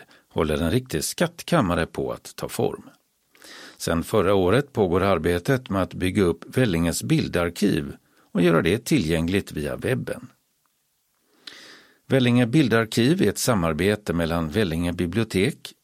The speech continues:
Vellinge fotoklubb och Oxie Härads hembygdsförening. Biblioteket ansvarar för driften, medan de båda föreningarna ansvarar för insamling, digitalisering och dokumentation.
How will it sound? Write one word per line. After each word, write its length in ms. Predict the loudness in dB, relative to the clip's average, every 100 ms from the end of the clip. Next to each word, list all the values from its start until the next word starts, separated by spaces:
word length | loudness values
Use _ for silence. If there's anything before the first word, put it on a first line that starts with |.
| _
Vellinge 400 | -2 0 0 0
fotoklubb 720 | 0 -2 -2 -4 0 0 0 -2
och 240 | -2 -2
Oxie 400 | -4 -4 -2 0
Härads 560 | 2 0 0 -4 -6 -4
hembygdsförening. 920 | -4 -4 -8 -6 -4 0 -2 -4 -10 _ _ _ _ _ _ _ _ -20 -20 -20 -14 -6
Biblioteket 680 | -2 0 2 0 0 -2 0
ansvarar 420 | 0 0 0 0
för 120 | -2
driften, 720 | -4 -2 -4 -6 -2 0 -2 -8 _
medan 340 | -4 -2 0
de 160 | 0 0
båda 240 | 0 0
föreningarna 680 | 0 0 2 2 2 2 0 0
ansvarar 460 | -2 -2 -2 -2
för 120 | -4 -6
insamling, 840 | -4 -4 -2 -2 -2 0 -2 -2
digitalisering 1000 | -6 -2 0 0 -2 0 -2 0 0 0
och 180 | -4 -6
dokumentation. 920 | -6 -4 -6 -6 -8 -12 -6 -4 -4